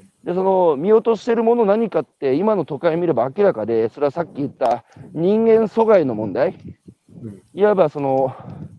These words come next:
Speaker 1: 機械の部品と一緒、まあだから機械化してるんですよね、僕ら。なので、その若い子たちが、その田舎に行くっていうのは、やっぱり私がいればね、救われる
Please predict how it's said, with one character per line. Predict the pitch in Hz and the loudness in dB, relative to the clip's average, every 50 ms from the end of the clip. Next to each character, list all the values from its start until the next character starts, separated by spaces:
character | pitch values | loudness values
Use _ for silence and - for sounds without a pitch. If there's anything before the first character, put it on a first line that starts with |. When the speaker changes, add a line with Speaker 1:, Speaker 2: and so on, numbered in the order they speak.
| _ _ _ _ _ _ _ - - _ _ _ _ _ | _ _ _ _ _ _ _ -20 -20 _ _ _ _ _
Speaker 1:
機 | _ - | _ 0
械 | - 233 247 240 | 4 6 6 6
の | 208 170 143 | 6 2 0
部 | 117 139 151 | 0 -2 -2
品 | 127 160 170 160 160 - | -2 -2 -2 -2 -2 -2
と | 165 | -4
一 | 151 139 - | -4 -4 -4
緒、 | 156 | -4
ま | 151 151 | -2 0
あ | 135 | 0
だ | 139 | 0
か | 127 | -2
ら | 113 | -4
機 | - - - | -6 -6 -2
械 | 220 226 233 240 - | 2 2 2 2 2
化 | - 214 202 | 0 -2 -2
し | - | -2
て | - 302 | -2 -2
る | 202 214 190 | -2 0 0
ん | 151 113 | -2 -2
で | 92 | -6
す | - | -8
よ | 107 104 | -10 -8
ね、 | 127 | -6
僕 | 120 113 110 110 110 | -6 -6 -4 -6 -6
ら。 | 95 90 - - - - - _ _ _ _ _ _ - - _ - - - _ _ _ - | -6 -6 -8 -10 -12 -14 -20 _ _ _ _ _ _ -20 -20 _ -20 -20 -20 _ _ _ -2
な | 214 262 | 0 2
の | 294 285 226 | 4 4 6
で、 | 175 190 202 196 180 156 131 117 117 120 | 6 6 6 8 6 6 4 2 0 -2
そ | - 165 | -2 0
の | 160 156 | 2 2
若 | 156 156 147 - 185 185 | 2 2 2 2 0 0
い | 175 | 0
子 | 127 139 131 | 0 -4 -6
た | 131 117 | -6 -8
ち | - - 120 | -12 -6 -4
が、 | 151 - 190 143 139 110 107 - - - - _ _ _ _ _ _ _ _ | -2 2 2 2 2 0 -2 -6 -12 -20 -20 _ _ _ _ _ _ _ _
そ | - 147 | -10 -6
の | 135 131 | -4 -2
田 | 147 151 156 147 | -2 0 0 0
舎 | 151 151 | 0 0
に | 143 139 | -2 -2
行 | - | -6
く | 151 | -10
っ | |
て | - - | -10 -8
い | 139 | -6
う | 131 | -4
の | 123 | -2
は、 | 123 120 113 107 104 107 110 - _ _ _ _ _ _ _ _ _ _ | 0 0 0 0 -2 -4 -8 -14 _ _ _ _ _ _ _ _ _ _
や | - 165 | -8 -8
っ | 170 | -6
ぱ | - 170 | -4 -4
り | 160 156 151 | -2 0 0
私 | 147 151 - 190 165 - 196 190 | 0 0 -2 -4 -6 -6 -2 0
が | 196 190 180 180 175 | 2 4 4 4 2
い | 175 196 | 2 2
れ | 233 233 | 2 2
ば | 175 135 | 2 0
ね、 | 107 113 143 185 196 - _ _ _ _ _ _ _ | -2 -2 -6 -8 -10 -12 _ _ _ _ _ _ _
救 | _ _ - 170 | _ _ -4 -2
わ | 160 151 147 | 0 0 2
れ | 156 151 | 0 0
る | 143 151 147 143 139 135 135 | 0 0 0 2 0 0 -2